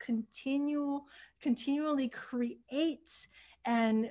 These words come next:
make ourselves anew, and to find that change that, you know, sometimes we need. Sometimes we need that big step in the right direction.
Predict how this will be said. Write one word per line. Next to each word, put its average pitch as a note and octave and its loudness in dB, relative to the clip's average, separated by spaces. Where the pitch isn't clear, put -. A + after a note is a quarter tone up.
make A#3+ 4
ourselves G#3+ 2
anew, A#3+ 0
and A3+ -2
to A#3 -2
find C4 0
that G#3+ 0
change C4+ -2
that, G#3+ 0
you C4 -2
know, E4 0
sometimes C#4+ -2
we C#4 0
need. C4+ -2
Sometimes B3+ -2
we B3+ 0
need B3+ 2
that C4 0
big C4 0
step - 0
in A3+ 0
the A3+ 0
right A3 -4
direction. A#3 -2